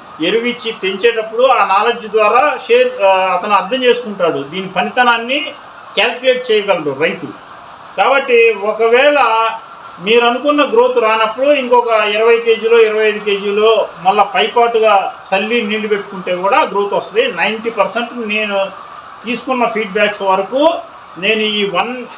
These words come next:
ఒక సెంటు భూమికి యాభై కేజీల బ్యాగ్ చెప్పిన కాడ still ఈ రోజు వరకు బ్యాడ్ రిజల్ట్స్ ఏమి లేవు, ఎక్సలెంట్ గ్రోత్ ఉందని చెబుతున్నారు రైతులు.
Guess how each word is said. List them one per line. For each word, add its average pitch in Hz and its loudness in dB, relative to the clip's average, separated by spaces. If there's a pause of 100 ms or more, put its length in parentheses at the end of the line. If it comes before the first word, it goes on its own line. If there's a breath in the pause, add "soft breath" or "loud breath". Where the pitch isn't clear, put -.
(680)
ఒక 175 0
సెంటు 233 -2
భూమికి 233 -2
యాభై 202 4
కేజీల 220 0
బ్యాగ్ 190 -2
చెప్పిన 190 -10
కాడ 196 0
still 226 -4
ఈ 214 -2
రోజు 202 -2
వరకు 196 0
బ్యాడ్ 196 0
రిజల్ట్స్ 202 -10
ఏమి 190 -6
లేవు, 180 -6
ఎక్సలెంట్ 185 -4
గ్రోత్ 190 -6
ఉందని 180 -8
చెబుతున్నారు 196 -4
రైతులు. 156 -2